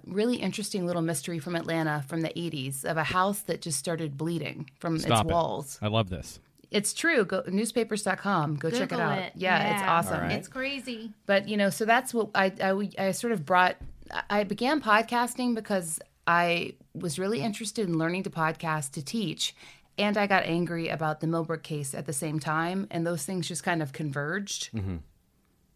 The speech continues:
Speaker 1: And it all kind of went from there.
Speaker 4: Well, gee, I, I can't imagine what would upset you about the Millbrook twins case. Can you explain?
Speaker 2: I know, it's so cut and dry.
Speaker 1: Yeah.
Speaker 4: Yeah.
Speaker 1: So I, um, was teaching a class in, okay, so the cool thing about my university is they kinda let me do what I want.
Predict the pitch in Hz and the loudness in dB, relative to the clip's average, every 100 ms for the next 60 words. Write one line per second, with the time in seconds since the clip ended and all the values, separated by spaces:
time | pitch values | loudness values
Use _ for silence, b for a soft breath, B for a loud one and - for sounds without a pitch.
0 | _ - 170 170 160 165 175 160 135 151 | _ -2 0 2 2 2 0 -2 -2 -4
1 | 139 135 113 90 - - 156 147 180 113 | -4 -4 -2 -4 -8 0 2 6 8 6
2 | 101 120 113 - 175 127 107 127 120 104 | 6 2 2 2 4 4 6 6 4 4
3 | 95 92 95 90 - 127 - 95 90 82 | 4 4 4 2 4 4 4 4 4 2
4 | 90 104 98 92 85 - 87 76 - 78 | 4 4 4 4 2 0 -2 -2 -4 -6
5 | 65 - - - 98 98 95 - 120 98 | -6 -10 -16 -6 0 2 2 2 2 2
6 | 76 - 123 147 104 - 160 - 165 131 | 2 -4 -2 0 2 8 8 8 2 2
7 | 101 123 165 87 - - 285 247 185 185 | 2 4 4 2 -4 -4 2 4 4 6
8 | 120 78 - - - - 262 247 - - | 6 4 2 -10 -4 4 6 6 0 -12
9 | - 240 277 320 - 240 202 190 - 214 | -2 4 6 4 2 0 0 -4 -4 0
10 | 220 - 277 262 330 302 - 214 202 196 | 0 0 0 2 4 2 4 6 8 6
11 | - 175 175 180 196 165 196 180 175 - | 6 4 4 2 2 4 4 2 2 2
12 | 226 247 311 285 220 202 196 190 180 160 | 2 4 4 6 6 6 6 6 6 6
13 | 165 175 165 160 147 165 156 190 202 247 | 4 4 4 4 4 0 0 4 6 6
14 | 226 202 180 160 170 165 151 143 139 151 | 6 4 2 2 4 4 4 2 0 0
15 | - 69 - - _ - - - | 0 -2 -4 -8 _ -12 -10 -10